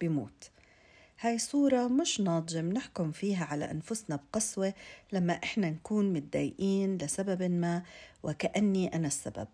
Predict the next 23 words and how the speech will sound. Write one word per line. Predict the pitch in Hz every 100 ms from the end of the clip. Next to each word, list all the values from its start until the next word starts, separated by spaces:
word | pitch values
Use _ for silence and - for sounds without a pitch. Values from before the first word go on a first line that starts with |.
| _ - - - _ -
حب | - 254 175
الذات | 147 160 147 -
الواعي | 139 - 160 196 180 185
بتقبل | 180 160 - 262 202 160 165
الطاقة | - - 277 277 233
العالية | 220 214 214 214 214
والطاقة | 214 285 - 220 220
المنخفضة، | 196 185 180 - 170 170 160 160 - - - - -
ويسعى | 170 180 - 165 156
للتوازن | 156 - 151 165 196 190 190
من | 190 202 262
خلال | - 190 175 165 170 170 -
إتقان | - - 170 165 160 160 170 -
فن | 151 147
التسامح | 151 - 170 - 139 139 139 -
مع | - 110
الذات | 104 160 180 214 208 - - _ -
والرحمة. | - 123 - - 127 - _ _ _ _ _ _
ليه؟ | 156 156 185 254
لأنه | 190 - 160 156
بيعرف | 151 170 214 269 220 151 139
الإنسان | 135 151 147 - 165 156
تمامًا | 147 147 160 156 147 147